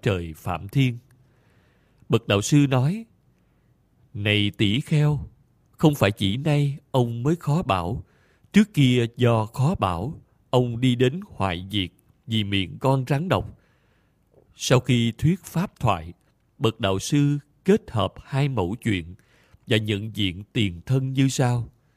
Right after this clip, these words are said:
Khi ấy, cha của Veluca là tỷ kheo khó bảo, hội chúng còn lại là hội chúng Đức Phật,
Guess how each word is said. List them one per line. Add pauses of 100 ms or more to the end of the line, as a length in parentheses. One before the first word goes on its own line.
(2000)
Khi
ấy, (460)
cha
của
Veluca (320)
là
tỷ
kheo
khó
bảo, (500)
hội
chúng
còn
lại
là (120)
hội
chúng
Đức
Phật,